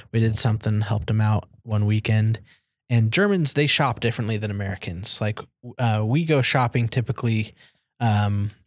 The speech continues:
once a week or something, but lots of them.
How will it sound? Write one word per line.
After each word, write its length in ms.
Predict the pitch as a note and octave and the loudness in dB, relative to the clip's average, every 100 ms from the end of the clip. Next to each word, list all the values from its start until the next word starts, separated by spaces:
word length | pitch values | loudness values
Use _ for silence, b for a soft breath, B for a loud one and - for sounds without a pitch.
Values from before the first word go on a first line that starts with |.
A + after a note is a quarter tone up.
| B2+ - | -20 -10
once 840 | A2 - A#2+ A#2 A#2 - - - B2 | -8 -2 0 2 2 4 4 2 0
a 100 | A2 | 0
week 340 | G#2+ A2 - | 2 0 0
or 60 | A2+ | 0
something, 480 | - A2+ A2 A#2 A#2 B B B B | 2 0 0 0 0 B B B B
but 240 | A2+ E2 - _ _ - | -2 -2 -6 _ _ -4
lots 360 | C#3 G#3 - | 0 2 2
of 120 | C3+ | 2
them. 380 | B2 A#2 A#2+ C#3+ | 4 2 2 0